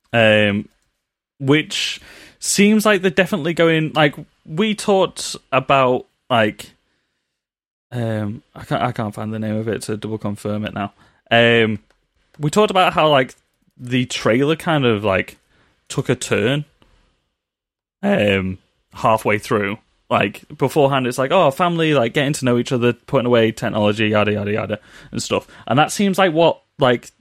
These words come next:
Chris Lord and Phil Miller wanted the story to be about.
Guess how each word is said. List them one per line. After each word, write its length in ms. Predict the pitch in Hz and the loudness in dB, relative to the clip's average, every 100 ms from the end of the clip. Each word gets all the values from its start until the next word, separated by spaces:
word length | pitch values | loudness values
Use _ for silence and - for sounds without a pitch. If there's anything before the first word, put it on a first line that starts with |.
| _ | _
Chris 220 | - 143 143 | -4 -2 2
Lord 160 | 135 | 0
and 100 | 123 | 0
Phil 220 | 131 117 | -2 0
Miller 280 | 117 110 110 | 0 2 2
wanted 580 | 107 107 113 120 113 - | 2 0 0 0 -2 0
the 100 | 110 | -4
story 400 | - 110 104 104 | -2 -2 0 -2
to 120 | - | -2
be 120 | 110 101 | 0 0
about. 400 | 101 98 110 | 0 0 -2